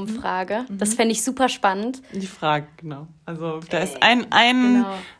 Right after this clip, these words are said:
Speaker 2: eine Frage und dann habt ihr ein, ein Kästchen, auf Spotify ist das, wo ihr mehr schreiben könnt.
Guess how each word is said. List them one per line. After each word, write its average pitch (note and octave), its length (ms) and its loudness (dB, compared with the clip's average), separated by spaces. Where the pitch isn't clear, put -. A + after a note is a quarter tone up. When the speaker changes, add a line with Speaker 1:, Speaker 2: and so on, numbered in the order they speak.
Speaker 2:
eine G3+ 360 4
Frage A3+ 640 6
und G3 140 0
dann G3+ 180 4
habt G3 180 -2
ihr F#3+ 80 2
ein, F3+ 300 0
ein F3+ 80 -2
Kästchen, G3+ 680 -2
auf F3 140 -4
Spotify E3+ 520 -4
ist - 160 -10
das, G3+ 260 0
wo F3+ 80 2
ihr F3 160 6
mehr E3+ 200 6
schreiben D3+ 440 2
könnt. C#3 400 -6